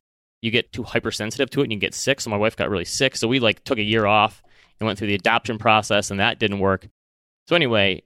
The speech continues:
i-, it's not a sob story because in the end it worked. And after we had our first child, all those feelings went away, but it took, like, three years for it to work. And we spent a ton of money. We switched doctors. We tried six or seven different times before it finally worked. And then even when you get the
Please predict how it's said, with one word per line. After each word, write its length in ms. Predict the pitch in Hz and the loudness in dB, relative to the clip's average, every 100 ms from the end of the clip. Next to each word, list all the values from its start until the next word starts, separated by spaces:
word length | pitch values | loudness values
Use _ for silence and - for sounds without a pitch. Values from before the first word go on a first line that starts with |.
| _ 107 | _ -8
i-, 80 | - | -2
it's 200 | 135 180 | -2 0
not 140 | 165 | 0
a 40 | |
sob 280 | 113 143 135 | 2 0 0
story 200 | - 107 | 2 0
because 240 | 104 117 107 | 2 0 0
in 80 | |
the 100 | 117 | 2
end 140 | 143 107 | 2 2
it 80 | 95 | 4
worked. 420 | 123 101 - - 110 | 4 2 -4 -8 0
And 420 | 101 98 95 - | 0 0 -4 -4
after 320 | 113 117 117 101 | -2 0 -2 -2
we 120 | 98 | 0
had 160 | 110 | 2
our 100 | 101 | 2
first 260 | - 110 - _ - | -2 -4 -6 _ -2
child, 420 | 139 120 92 95 _ _ _ 117 | 2 2 2 -4 _ _ _ 2
all 220 | 120 117 | 4 4
those 220 | 110 - | 2 0
feelings 300 | 120 110 95 | 0 0 -2
went 120 | 92 | -4
away, 180 | 98 110 | 2 2
but 120 | 98 | 2
it 80 | 95 | -4
took, 120 | 143 | -4
like, 140 | 104 - | -4 -8
three 260 | - 127 | -6 -2
years 220 | 113 113 | 0 0
for 120 | 101 95 | -2 -6
it 80 | |
to 60 | - | -4
work. 240 | 107 104 | 0 0
And 100 | 101 | 0
we 120 | 104 95 | -4 -4
spent 240 | - 104 | -4 -4
a 40 | |
ton 200 | - 131 | -2 -4
of 60 | 113 | -2
money. 180 | 110 101 | -2 -2
We 80 | 92 | -4
switched 300 | - 127 - | -6 -4 0
doctors. 460 | 101 101 101 90 | 0 0 -6 -6
We 60 | 95 | -10
tried 420 | - 110 98 95 _ _ _ _ _ | 0 2 2 -2 _ _ _ _ _
six 280 | - 170 - | -6 -4 -4
or 60 | |
seven 360 | 110 117 107 104 | 0 0 0 -2
different 300 | 107 113 - | -2 -4 -4
times 440 | - 107 101 95 | 0 0 0 -4
before 320 | - - 113 - | -12 -6 -4 -4
it 60 | |
finally 260 | - 104 95 | -4 -4 -4
worked. 400 | 98 107 - - _ - - - 120 | -2 -2 -4 -20 _ -20 -20 -12 0
And 80 | |
then 100 | 135 | 2
even 200 | 165 165 | 2 2
when 120 | 139 127 | -2 -2
you 240 | 113 101 - | -4 -6 -4
get 200 | 135 113 | -4 -2
the 160 | 107 | -6